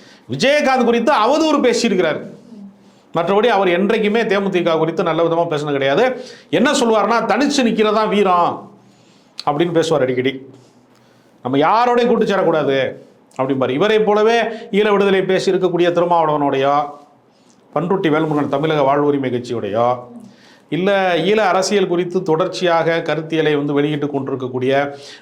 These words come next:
போராட்ட அமைப்பாக இருக்கக்கூடிய, அஹ், மே பதினேழு இயக்கம் போன்ற அமைப்புடையோ பல பேர் இருக்கிறாங்க. யாரோடையும் அவர் "நான் வந்து கூட்டு கிடையாது, யாரோடையும் நான் சேர மாட்டேன்,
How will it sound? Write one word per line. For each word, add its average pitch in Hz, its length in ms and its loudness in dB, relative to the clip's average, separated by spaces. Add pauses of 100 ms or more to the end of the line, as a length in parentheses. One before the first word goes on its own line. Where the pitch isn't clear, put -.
போராட்ட 160 340 2
அமைப்பாக 135 420 0
இருக்கக்கூடிய, 127 640 0 (360)
அஹ், 131 220 -2
மே 170 200 0
பதினேழு 160 480 -2
இயக்கம் 139 300 0
போன்ற 120 220 -2
அமைப்புடையோ 113 720 -4 (640)
பல 170 200 2
பேர் 214 200 2
இருக்கிறாங்க. 131 400 -2 (520)
யாரோடையும் 254 680 2
அவர் 214 180 2
"நான் 175 260 0
வந்து 175 260 0
கூட்டு 160 240 -4
கிடையாது, 98 600 -4 (320)
யாரோடையும் 143 300 0
நான் 127 100 -2
சேர 127 240 -2
மாட்டேன், 92 360 -10